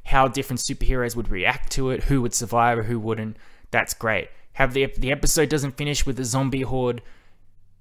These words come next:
cured and everything back to normal. The zombies are still overrunning the planet when the episode ends. Do stuff like that. I want more episodes as well where people do bad things and turn to the dark side, and as a result, people die or people get separated or all stuff like that.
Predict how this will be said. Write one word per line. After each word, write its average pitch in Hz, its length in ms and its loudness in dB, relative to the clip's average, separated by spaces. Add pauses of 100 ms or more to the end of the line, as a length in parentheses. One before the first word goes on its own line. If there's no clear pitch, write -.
(240)
cured 143 460 8
and 139 100 -2
everything 131 340 -4
back 120 200 -4
to - 100 -10
normal. 127 380 -2
The 143 100 -6
zombies 135 400 0
are 123 60 -2
still 151 280 -2
overrunning 135 500 2
the 117 80 -2
planet 123 400 0
when 113 140 -4
the 110 140 -4
episode 107 440 -6
ends. 101 380 -8 (460)
Do 147 140 2
stuff 151 320 4
like 151 220 0
that. 131 320 2 (260)
I 123 100 0
want 143 180 8
more 151 220 8
episodes 139 440 6
as 113 120 -6
well 131 260 2
where 120 240 2 (360)
people - 260 12
do 135 240 4
bad 127 360 8
things 120 320 2
and 117 140 0
turn 123 220 2
to 123 100 -2
the 120 100 -4
dark 113 320 -2
side, 104 420 -2 (280)
and 107 260 -2
as 123 140 2
a 123 60 2
result, 120 460 2
people 120 260 0
die 117 420 2
or 95 200 0
people 113 320 10
get - 180 -2
separated 107 680 0
or 101 80 0
all 110 100 0
stuff - 300 -4
like 107 160 -8
that. 107 200 -6